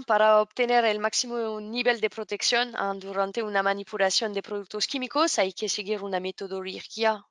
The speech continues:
completa, o sea, analizar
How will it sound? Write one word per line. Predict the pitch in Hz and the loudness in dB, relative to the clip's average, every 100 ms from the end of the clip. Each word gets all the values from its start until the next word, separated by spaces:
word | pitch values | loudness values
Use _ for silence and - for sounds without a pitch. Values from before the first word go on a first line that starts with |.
| _ | _
completa, | - 185 202 247 311 370 415 - - - _ | -12 -10 -2 0 2 0 -2 -16 -20 -20 _
o | - | -4
sea, | 214 - 226 190 190 _ _ - | 0 4 6 4 0 _ _ 0
analizar | 233 240 240 240 247 233 208 | 2 4 2 2 4 4 2